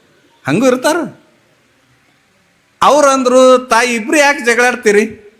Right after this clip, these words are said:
ಆರಾಮ್ ಒಂದು ತೀರ್ಮಾನಕ್ಕೆ ಬರ್ರಿ, ಬಿಡ್ರಿ ಅದನ್ನ ಹೆಂಡಿ" ಅಂದ್ರು. ಬಿಟ್ರು. "ಏನು ತೀರ್ಮಾನ?" "ಹಿಂಗೇನು ರೋಡ್ ಐತಿ, ಆ ರೋಡಿನ ನಡ್ಬರ್ಕ್ ಒಂದು ಚಲೋ ದೊಡ್ಡ ಗೆರಿ ಹೊಡೀರಿ.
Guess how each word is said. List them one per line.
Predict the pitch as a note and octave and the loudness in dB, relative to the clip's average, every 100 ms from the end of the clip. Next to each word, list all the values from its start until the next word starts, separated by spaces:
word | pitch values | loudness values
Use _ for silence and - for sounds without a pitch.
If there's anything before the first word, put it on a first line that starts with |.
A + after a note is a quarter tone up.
| _ _ _ _ _ _ _ _ _ D3+ | _ _ _ _ _ _ _ _ _ -4
ಆರಾಮ್ | E3 B3 D4+ E4 B3+ G#3+ F#3+ - _ _ _ | 0 2 0 -2 -4 -6 -10 -20 _ _ _
ಒಂದು | F#3+ A3+ A3+ A3 G3+ - | -2 0 0 2 0 2
ತೀರ್ಮಾನಕ್ಕೆ | G#3+ A#3+ C4+ B3+ F#3+ | 2 2 0 -2 0
ಬರ್ರಿ, | G#3 E3 G2 - _ - | 0 0 -4 -14 _ -2
ಬಿಡ್ರಿ | B3 B3 | 0 2
ಅದನ್ನ | F3 D3 | 0 0
ಹೆಂಡಿ" | C#3 E3+ | 0 0
ಅಂದ್ರು. | D3+ A#2+ A2 - _ _ _ _ _ _ - | 0 0 -6 -14 _ _ _ _ _ _ -6
ಬಿಟ್ರು. | D#3 G3 C3+ A#2+ A2 _ - | -4 -4 -4 -6 -8 _ -4
"ಏನು | G3 A3 | -2 -2
ತೀರ್ಮಾನ?" | G#3 E3+ D#3 C#3 B2+ A2 - _ _ _ _ _ _ _ - | -2 -2 0 0 -2 -6 -12 _ _ _ _ _ _ _ -4
"ಹಿಂಗೇನು | F3 G#3 C4+ C#4+ | 0 2 2 2
ರೋಡ್ | B3 A#3 B3+ | 2 2 4
ಐತಿ, | A3 - C3 B2 - _ _ _ _ _ _ _ | 2 0 -4 -4 -10 _ _ _ _ _ _ _
ಆ | E3 G#3 | 0 0
ರೋಡಿನ | A3 C#4+ E4 F#4 C#4+ | 2 2 2 0 0
ನಡ್ಬರ್ಕ್ | B3+ A#3 C4+ B3+ | 0 0 0 0
ಒಂದು | A#3+ A3+ | -4 -4
ಚಲೋ | - A3 C#4+ B3+ | 0 2 4 2
ದೊಡ್ಡ | A#3 A#3 | 0 0
ಗೆರಿ | F3 F3 | 0 0
ಹೊಡೀರಿ. | G3 D#3+ D#3 G#2 | 2 2 0 -2